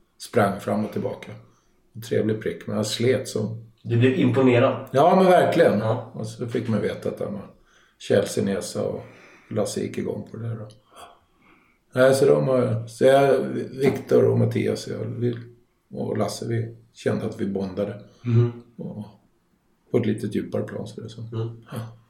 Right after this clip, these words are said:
Speaker 2: Han, han berättade ju, Viktor, eh, någon gång att ni ofta satt kvar i,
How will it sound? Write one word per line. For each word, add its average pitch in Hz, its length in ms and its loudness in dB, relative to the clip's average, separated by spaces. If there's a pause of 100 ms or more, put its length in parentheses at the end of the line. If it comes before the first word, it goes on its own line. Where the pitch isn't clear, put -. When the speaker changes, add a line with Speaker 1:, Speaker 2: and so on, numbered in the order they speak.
(300)
Speaker 2:
Han, 123 160 0
han 127 280 -2
berättade 135 420 4
ju, 113 60 2
Viktor, 110 580 2
eh, 107 80 0
någon 110 160 -2
gång 107 240 0
att - 140 -4
ni 117 140 2
ofta 113 340 0
satt - 300 -4
kvar 135 600 4 (800)
i, 131 220 -4